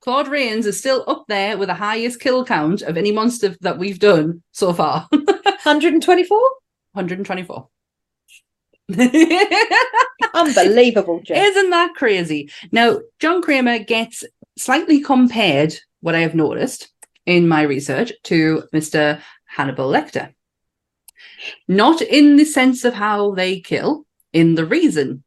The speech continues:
Speaker 1: why they do it.
Speaker 2: Mm.
Speaker 1: So Hannibal Lecter, if you don't know, he is doing it to improve humanity.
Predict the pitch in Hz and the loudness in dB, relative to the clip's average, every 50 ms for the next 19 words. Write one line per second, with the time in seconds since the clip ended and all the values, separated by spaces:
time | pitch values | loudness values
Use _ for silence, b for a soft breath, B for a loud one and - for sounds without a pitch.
0 | _ - 139 131 131 131 135 139 139 127 - - 120 - - - _ _ _ _ | _ -10 -8 -8 -6 -6 -6 -6 -6 -8 -8 -10 -12 -16 -18 -20 _ _ _ _
1 | _ 180 175 170 170 - - - 233 226 226 B B B B _ - - 214 202 | _ -18 -18 -18 -18 -20 -16 -14 -12 -12 -12 B B B B _ -2 2 4 4
2 | 196 190 190 185 - - 254 269 254 240 226 208 196 196 - - 190 180 180 180 | 6 4 2 0 -2 -4 -4 -2 0 2 2 2 2 0 -2 -4 -2 -2 -2 -4
3 | 170 - _ - 170 170 160 160 160 151 - 220 226 226 220 220 226 226 B B | -6 -12 _ -12 -10 -6 -4 -4 -4 -2 -2 -2 -2 -2 -2 -4 -8 -10 B B
4 | B B B B - 277 277 247 240 240 233 233 - 196 196 190 190 190 180 - | B B B B -2 0 0 2 2 0 0 0 0 0 0 0 -4 -6 -8 -10
5 | - - 202 190 185 185 180 180 175 - - - B B B B B B B B | -10 -6 -6 -4 -4 -4 -2 -2 -2 -4 -4 -8 B B B B B B B B
6 | B - 208 226 208 - - - 233 233 240 233 220 220 - 214 196 185 156 147 | B 0 0 0 0 -2 -6 -4 -2 -2 0 -2 -2 -2 -2 -2 0 2 2 0
7 | 143 139 - 131 110 - 139 | 0 -4 -8 -10 -12 -12 -14